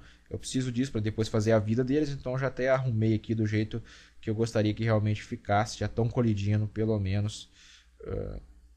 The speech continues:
e mais pra frente a gente vai usar o gravidade, vai usar tudo direitinho aqui pra ficar melhor. Mas de qualquer jeito, de qualquer forma,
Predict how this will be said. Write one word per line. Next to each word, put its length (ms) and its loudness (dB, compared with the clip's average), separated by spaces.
e 20 -8
mais 140 -2
pra 80 -12
frente 160 -8
a 20 -14
gente 120 -10
vai 100 0
usar 160 2
o 60 4
gravidade, 680 4
vai 120 0
usar 180 -2
tudo 160 -8
direitinho 540 -2
aqui 160 -4
pra 140 -4
ficar 240 -2
melhor. 360 -2
Mas 240 2
de 80 -2
qualquer 220 2
jeito, 160 4
de 60 -6
qualquer 260 0
forma, 380 4